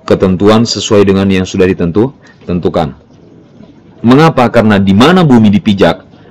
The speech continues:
di situ langit dijunjung. Anda berpijak di bumi I A N, maka ikutilah ketentuan, sistem, peraturan yang diberikan I A N untuk kalian. Patuhilah, ikutilah, taatilah semua ketentuan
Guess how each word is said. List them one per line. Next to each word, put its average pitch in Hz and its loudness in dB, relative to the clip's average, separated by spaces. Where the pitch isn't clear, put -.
di 87 -8
situ 104 -4
langit 92 0
dijunjung. 87 -2
Anda 98 0
berpijak 90 -2
di 120 0
bumi 104 2
I 104 2
A 117 2
N, 113 -2
maka 104 -4
ikutilah 127 -2
ketentuan, 113 0
sistem, 131 -2
peraturan 120 0
yang 101 0
diberikan 104 0
I 101 2
A - 0
N 95 -2
untuk 87 -4
kalian. 87 0
Patuhilah, 104 2
ikutilah, 107 0
taatilah 104 -2
semua 113 0
ketentuan 117 0